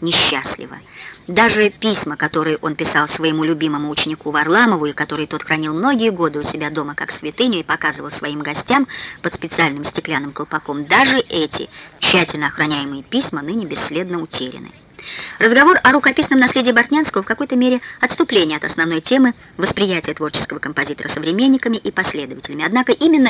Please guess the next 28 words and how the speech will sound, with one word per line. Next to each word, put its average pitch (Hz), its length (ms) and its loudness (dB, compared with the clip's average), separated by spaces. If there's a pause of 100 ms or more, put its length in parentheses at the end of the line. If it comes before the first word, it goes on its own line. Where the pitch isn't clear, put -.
это, 170 300 -4 (500)
скорое 233 460 4
исчезновение 170 640 2
многих 156 300 0
документов 156 540 -4
и - 60 -8
достоверных 147 500 -6
сведений, 247 380 0
не 175 220 -2
раз 180 240 2
порождало 170 480 2
множество 175 600 -2 (260)
разногласий 151 640 0
и 139 40 -6
толков, 262 440 0
а - 20 -8
порой 151 300 -2
и 156 120 -8
вымыслов. 135 440 -10 (520)
Бортнянский 247 540 2
скоро 247 260 4
стал 233 240 2
своего 214 300 2
рода 214 240 2 (300)
антиквариатом, 202 1000 4
представителем 165 560 -2
века 165 240 -2
минувшего. 160 540 -2